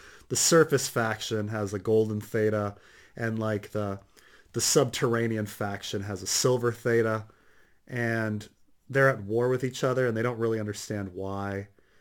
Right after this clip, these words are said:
It's, you know, they've, they've evolved into very different beings, and they eventually need to start, you know, having sex and, and producing children, but, and, and make peace, but, uh, but they, uh,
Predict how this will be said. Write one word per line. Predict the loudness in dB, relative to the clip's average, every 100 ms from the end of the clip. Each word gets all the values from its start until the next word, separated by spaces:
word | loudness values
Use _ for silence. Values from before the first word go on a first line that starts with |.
| _
It's, | 0 0 0 -4
you | 0
know, | 2
they've, | 2 2 2
they've | 2 4
evolved | 2 2 2 2 0
into | -2 -4 -6 -8
very | 0 0 2
different | -2 -4 -8
beings, | -4 -2 -2 -2 -2 -4 -8 -12 _ -20 -20 _ -8
and | -4 0
they | 0
eventually | 2 0 0 0 0
need | 0 -2
to | -2
start, | -2 -2 -2 -6 _ _ _ _ _ _ -6
you | -4
know, |
having | -2 -2 -2
sex | -2 -2 -2 -2 -6 -6
and, | -6 -8 -12
and | -10 -10 -12 -6
producing | -2 -2 -4 -8 -10 -14
children, | -4 0 0 0 -8 -14 _ -20 -20 _ _
but, | -2 -2 -4
and, | -6 -6 -8
and | -6 -4
make | -4 -6
peace, | -10 -4 -4 -4 -8
but, | -4 -6 -4
uh, | -6 -6 -8 -14 -20 _ _ _ _ _ _ _
but | -8 -8 -8
they, | -6 -4 -4
uh, | -6 -10